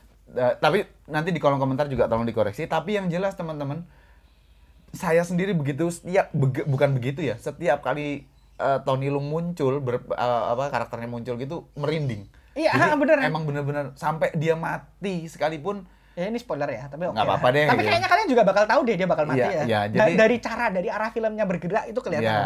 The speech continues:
Speaker 2: ya.
Speaker 1: karena udah dibilang, "Kamu yang akan menggantikan aku nanti,"
Speaker 2: Ah, ah,
Speaker 1: gitu,
Speaker 2: ah.
Speaker 1: ke, ke Shang-Chi, ke anaknya gitu. Tapi maksudnya adalah semua tentang Tony Leung tuh works.
Speaker 2: Ah, ah, jadi,
Speaker 1: Wah,
Speaker 2: eh,
Speaker 1: gila.
Speaker 2: kalau, kalau Tony Leung ini di,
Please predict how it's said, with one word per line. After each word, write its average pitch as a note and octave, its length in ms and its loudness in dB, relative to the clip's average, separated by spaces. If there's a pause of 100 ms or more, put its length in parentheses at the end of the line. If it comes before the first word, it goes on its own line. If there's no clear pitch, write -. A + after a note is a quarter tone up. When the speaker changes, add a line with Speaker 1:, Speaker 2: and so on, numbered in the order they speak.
Speaker 2:
ya. F2+ 100 -6
Speaker 1:
karena A#2+ 220 0
udah G3+ 160 6
dibilang, D#3 240 2
"Kamu C3+ 220 -2
yang C3+ 160 -2
akan B2 140 -2
menggantikan B2 380 -4
aku C3+ 200 -2
nanti," - 260 4
Speaker 2:
Ah, G3 80 4
ah, F#3+ 80 2
Speaker 1:
gitu, F3+ 180 2
Speaker 2:
ah. - 60 -2
Speaker 1:
ke, C3+ 100 6 (140)
ke C3 120 0
Shang-Chi, C3+ 340 -2
ke B2 100 2
anaknya C3 400 -2
gitu. A2 160 -8 (240)
Tapi D3 220 -2
maksudnya F3 400 -6
adalah E3 240 -2 (640)
semua G3+ 520 -6
tentang G3 360 -8
Tony G#3 260 -2
Leung G3+ 240 -4
tuh A3 300 -4 (420)
works. F#3 400 -2
Speaker 2:
Ah, A3+ 80 -2
ah, F#3+ 220 -4
jadi, F3+ 340 -6 (480)
Speaker 1:
Wah, F3 220 -4 (100)
Speaker 2:
eh, F#3 80 -6
Speaker 1:
gila. B2+ 240 0
Speaker 2:
kalau, B3+ 320 -6
kalau B3 260 -8
Tony A#3+ 240 -6
Leung A3 220 -6
ini A3+ 160 -6
di, E3+ 200 -6